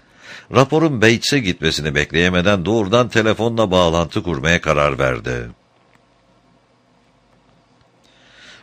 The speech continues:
Yirmi bir Aralık iki bin on iki, Envari Oteli, Ziyan.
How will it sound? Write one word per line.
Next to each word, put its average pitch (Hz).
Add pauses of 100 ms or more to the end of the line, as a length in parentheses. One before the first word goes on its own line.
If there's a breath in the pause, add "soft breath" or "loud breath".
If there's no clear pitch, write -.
(100)
Yirmi 90
bir 117
Aralık 104
iki 95
bin 95
on 85
iki, 71 (140)
Envari 95
Oteli, 71 (200)
Ziyan. 69